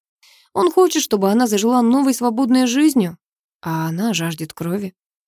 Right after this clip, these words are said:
Он просит ее бежать, скрыться и переждать. Но ведь бегут лишь слабаки, а выжидать подходящего момента чересчур долго. Она хочет убивать.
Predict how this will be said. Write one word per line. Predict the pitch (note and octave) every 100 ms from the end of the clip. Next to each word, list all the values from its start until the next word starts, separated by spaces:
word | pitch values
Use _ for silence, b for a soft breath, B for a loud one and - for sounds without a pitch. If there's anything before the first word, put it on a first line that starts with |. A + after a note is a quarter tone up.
| _ _
Он | G3 G3+ F#3+
просит | A3+ A3+ G#3+
ее | G#3+ A3+ A#3
бежать, | G#3 C4 A3 G#3 E3+ D3+ b b
скрыться | - - B3+ D#4 - F3
и | F#3 G3
переждать. | A#3 C4+ C4 A#3 F3 D#3+ _ _ _ _ _
Но | F#3+ F#3
ведь | G3+ G3 -
бегут | G3 A#3 A#3+ A3+
лишь | A3 -
слабаки, | A3 G#3+ A#3 A3+ C4+ B3+ _ _ _ -
а | F3+ A3+
выжидать | B3 C#4+ C4 C#4
подходящего | - - A3 C4 - A3+
момента | G#3+ A3 C#4 C#4 F#3
чересчур | - A3 A3+ - A#3
долго. | C#4+ C#4+ A3 - _ _ _ _ _ _
Она | G#3 G3 A#3 D4
хочет | - A#3 G3+ -
убивать. | F3+ F#3 F#3+ F3+ -